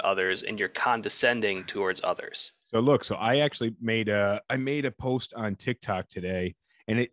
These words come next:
Speaker 2: some, sometimes I put a post out there, it gets, uh, a decent, you know, a decent audience and it spreads a little bit. Sometimes I throw one out there and it doesn't. This one didn't go very far,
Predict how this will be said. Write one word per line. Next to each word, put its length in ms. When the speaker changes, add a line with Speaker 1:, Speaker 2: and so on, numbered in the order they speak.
Speaker 2:
some, 360
sometimes 420
I 60
put 240
a 40
post 320
out 160
there, 200
it 80
gets, 260
uh, 320
a 60
decent, 600
you 160
know, 260
a 60
decent 640
audience 540
and 80
it 80
spreads 280
a 40
little 140
bit. 180
Sometimes 360
I 80
throw 180
one 140
out 120
there 100
and 80
it 80
doesn't. 320
This 200
one 180
didn't 240
go 180
very 280
far, 540